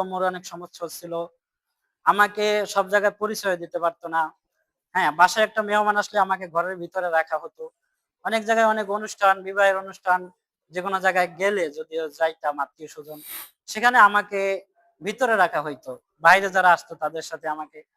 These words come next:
পরিচয় করানো হইতো না, বা তারা একটা উইয়ার্ড ফিল করতো, বা তারা আসলে লজ্জা পেত আমাকে নিয়ে, আমার ফ্যামিলি। তো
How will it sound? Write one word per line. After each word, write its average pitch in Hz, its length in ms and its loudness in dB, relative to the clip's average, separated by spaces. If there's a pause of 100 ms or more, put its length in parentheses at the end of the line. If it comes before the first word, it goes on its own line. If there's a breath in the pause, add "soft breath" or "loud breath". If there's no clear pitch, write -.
(220)
পরিচয় 202 400 -2
করানো 165 260 2 (120)
হইতো 175 280 -6
না, 123 60 -12 (600)
বা 156 120 12 (560)
তারা 226 200 10 (380)
একটা 185 200 2 (140)
উইয়ার্ড 226 320 -2
ফিল 214 220 -8
করতো, 196 260 -2 (680)
বা 151 60 0 (100)
তারা 190 240 8
আসলে 185 280 -4 (220)
লজ্জা 208 320 4
পেত 165 140 -8 (100)
আমাকে 139 260 0
নিয়ে, 135 140 -6
আমার 139 160 -6
ফ্যামিলি। 139 300 -18 (1500)
তো 226 60 -2